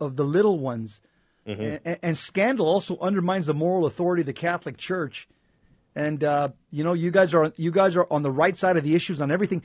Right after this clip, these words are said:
Speaker 1: Hey, let me ask you another question that's not, not, not on the topic. A lot of people, uh, in, uh, we had primaries last night,
Speaker 2: Yeah.
Speaker 1: and you had a lot of maga Republicans versus rhino Republicans,
Speaker 2: Yeah.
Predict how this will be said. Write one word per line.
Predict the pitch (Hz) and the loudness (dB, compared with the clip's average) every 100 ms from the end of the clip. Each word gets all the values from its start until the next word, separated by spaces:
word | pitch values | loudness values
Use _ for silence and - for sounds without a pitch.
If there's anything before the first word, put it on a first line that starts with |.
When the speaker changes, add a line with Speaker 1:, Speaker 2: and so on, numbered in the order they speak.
| - | -2
Speaker 1:
Hey, | 240 | 0
let | 302 | 2
me | 349 | 4
ask | 311 - | 2 4
you | 220 | 2
another | 233 | 4
question | 233 233 233 | 4 2 2
that's | 165 - - | -2 -2 -4
not, | 160 202 | -2 0
not, | 180 208 | 0 0
not | 190 175 | 0 -2
on | 151 | -2
the | 135 | -2
topic. | - 202 214 165 156 _ _ _ _ _ _ _ _ _ - - _ 180 | 0 0 2 2 2 _ _ _ _ _ _ _ _ _ -18 -18 _ 2
A | |
lot | 175 214 254 | 4 6 6
of | - | 4
people, | 233 - 220 202 - - | -2 2 2 2 0 0
uh, | 165 | 2
in, | 180 175 - | 2 -4 -6
uh, | 160 _ _ - 170 - 214 - | -8 _ _ -20 -18 -16 -14 -4
we | 180 | 2
had | 220 - | 2 2
primaries | 220 226 220 180 135 | 2 4 4 4 4
last | 170 170 - | 0 0 -2
night, | 165 175 160 151 _ _ _ _ _ _ _ - | 0 2 0 -4 _ _ _ _ _ _ _ -10
Speaker 2:
Yeah. | 95 | -4
Speaker 1:
and | 170 175 | 0 2
you | 190 | 4
had | 226 202 | 4 6
a | |
lot | 185 196 | 6 4
of | 170 - | 2 0
maga | 147 139 151 214 254 147 143 151 - _ _ _ _ _ 143 | -8 -2 2 4 4 2 -2 -4 -10 _ _ _ _ _ -12
Republicans | 151 151 - 185 190 170 - 143 147 135 - _ _ _ - | -6 -6 0 2 2 0 0 -2 -2 -8 -16 _ _ _ -12
versus | 117 185 190 196 143 | 0 2 4 2 0
rhino | 127 165 208 208 | 2 2 4 2
Republicans, | 170 156 156 147 139 139 143 135 123 - _ - | 2 0 0 0 -2 -2 -2 -2 -6 -14 _ -4
Speaker 2:
Yeah. | 101 | -2